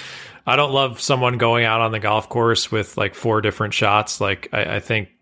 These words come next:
most recreational players don't even need to play, quote unquote, a punch shot. I don't play a punch shot 'cause I feel like I'll screw it up <laughs> more times than it'll be worth. The recommendation I've given to most people is, like, you just take a lot more club, because that kind of accomplishes, you know, with less loft,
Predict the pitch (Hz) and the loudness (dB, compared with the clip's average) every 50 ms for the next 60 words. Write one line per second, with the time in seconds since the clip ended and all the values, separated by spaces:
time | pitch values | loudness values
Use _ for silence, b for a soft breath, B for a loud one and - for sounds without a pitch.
0 | _ - 110 107 107 101 - - - 107 101 - - 101 98 101 - - - 110 | _ -8 -4 -2 -2 -2 -2 -2 0 0 0 0 0 0 0 2 0 0 -2 -2
1 | 101 - - 107 107 107 107 107 107 101 101 - - - _ _ _ _ _ - | -4 -2 0 2 2 4 2 2 0 0 -2 -4 -6 -8 _ _ _ _ _ -2
2 | - 110 107 107 107 101 107 98 95 98 104 98 - 117 - - 123 113 107 107 | 0 0 0 0 -2 -2 -4 -4 -2 -2 -4 -4 -4 -8 -6 0 2 2 4 2
3 | 110 - - 104 104 98 98 92 - 107 104 113 - - - - - 107 104 107 | 2 0 0 -2 -2 -2 -2 -4 -2 -2 -2 -2 -2 -6 -10 -6 -4 -2 -2 -2
4 | - - - 120 120 127 - - - - 110 110 113 120 - - - 123 123 123 | -2 -2 0 2 2 2 0 -2 -6 -4 -4 -2 -2 -4 -4 -4 -2 0 0 0
5 | 120 - 127 127 120 - - 139 135 143 - - B B B B B B B B | 0 0 0 0 2 2 2 2 2 0 0 -4 B B B B B B B B
6 | 120 107 104 98 - - 120 113 113 120 110 101 - - - - 156 127 117 113 | -8 -8 -8 -6 -2 -2 0 0 0 0 0 0 0 0 0 0 0 0 2 2
7 | 113 117 - - 131 127 - - - - 135 117 117 117 117 107 120 113 117 117 | 2 0 0 -2 -4 -4 -2 -2 -2 0 0 0 -2 -2 -4 -2 -2 0 0 0
8 | 107 101 113 110 104 113 117 147 180 180 - B B B B B B B - 151 | 0 0 0 0 2 2 2 2 2 0 -2 B B B B B B B 0 2
9 | 151 165 165 - 170 156 143 147 156 151 - 165 139 135 117 147 147 139 135 135 | 4 2 2 2 0 0 2 2 2 2 2 2 0 2 2 0 0 2 2 2
10 | 135 131 - 156 185 180 185 160 123 131 135 123 - 147 131 - 262 233 - - | 0 0 2 0 0 2 2 0 2 2 0 -2 -4 -8 -6 -4 -4 -4 -2 0
11 | - 220 226 - 180 175 185 185 165 151 156 156 151 - - 170 151 110 101 101 | -2 0 2 2 4 4 4 2 2 0 0 0 0 0 0 0 0 0 -2 -4
12 | 113 110 131 113 139 131 - - 143 143 143 139 120 135 - 131 143 143 135 - | -4 -4 -2 0 0 -2 0 0 -2 0 0 0 -2 -2 -2 0 0 0 0 0
13 | 139 123 - - 139 131 117 101 127 127 120 117 113 - - 135 135 131 - - | -2 -2 0 2 0 0 0 0 -2 0 0 0 -2 -2 0 0 0 0 -2 -2
14 | 143 151 165 143 120 123 123 123 - - | 0 2 2 2 2 0 -2 -4 -8 -16